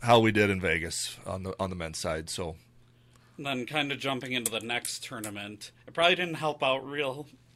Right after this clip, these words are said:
Speaker 2: a lot how your kinda travel endeavors were on the way to the next tournament, but, um,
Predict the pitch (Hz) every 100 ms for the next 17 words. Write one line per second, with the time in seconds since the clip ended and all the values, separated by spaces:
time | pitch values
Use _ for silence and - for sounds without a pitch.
0 | - 139 135 135 135 151 - - 139 131
1 | 127 117 104 147 127 123 - 127 120 120
2 | 127 123 135 127 139 135 123 135 135 139
3 | 131 - - - 123 120 120 135 143 151
4 | 147 - - 147 147 151 139 - - 160
5 | 156 156 165 110 135 127 117 107 92 120